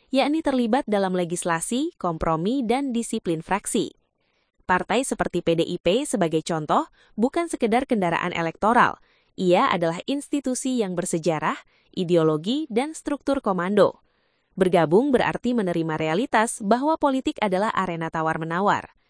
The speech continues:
Dalam realisme politik, kekuasaan tidak pernah sepenuhnya ideal. Ia selalu melibatkan kompromi, bahkan ambiguitas. Namun justru disitulah letak ujian konsistensi.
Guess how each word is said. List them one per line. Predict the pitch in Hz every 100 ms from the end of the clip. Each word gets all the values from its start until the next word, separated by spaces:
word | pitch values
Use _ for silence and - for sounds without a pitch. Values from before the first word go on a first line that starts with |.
| _ _ _ _
Dalam | 180 175 170 262
realisme | 240 170 170 170
politik, | 160 165 156 - 294 _ _ _
kekuasaan | - - 285 - - 330 311
tidak | 220 -
pernah | 202 226
sepenuhnya | 233 - 170 170 165
ideal. | 165 165 208 170 - _ _ _ _
Ia | 185 175 254
selalu | 233 175 165 190
melibatkan | 170 160 156 170 165
kompromi, | 160 156 160 160 294 349
bahkan | 208 202 262 - 330
ambiguitas. | 233 196 170 175 202 180 98 - - _ _ _ _ _ _
Namun | 185 165 180 285
justru | 233 - 180 165
disitulah | - 170 302 285
letak | 254 262 - 277 -
ujian | 220 185 180 170
konsistensi. | 165 160 170 175 180 220 185 101